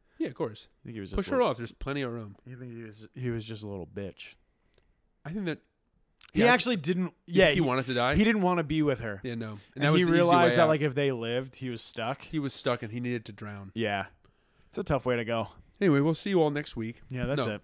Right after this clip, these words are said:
Speaker 1: Okay, next one up. I've got two more.
Speaker 2: All right.
Speaker 1: And they're big.
Speaker 2: Okay. I cannot wait to debunk them.
Speaker 1: Okay. The first one is opposites of words.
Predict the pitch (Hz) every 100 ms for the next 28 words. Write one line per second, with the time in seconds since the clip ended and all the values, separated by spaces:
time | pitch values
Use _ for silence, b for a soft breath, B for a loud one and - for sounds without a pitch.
0 | - 165 107 - - 196 220 240 240 196
1 | 156 - - 202 214 202 240 190 165 107
2 | 101 - 147 180 175 - 175 202 151 113
3 | 95 _ 160 233 240 - 143 139 135 -
4 | - 175 185 190 185 139 147 151 _ _
5 | - - 131 139 135 101 - 110 - -
6 | 160 180 123 - - _ _ _ _ _
7 | _ _ 208 - 330 320 277 247 220 -
8 | - 156 180 - - 202 - 151 131 143
9 | 113 101 -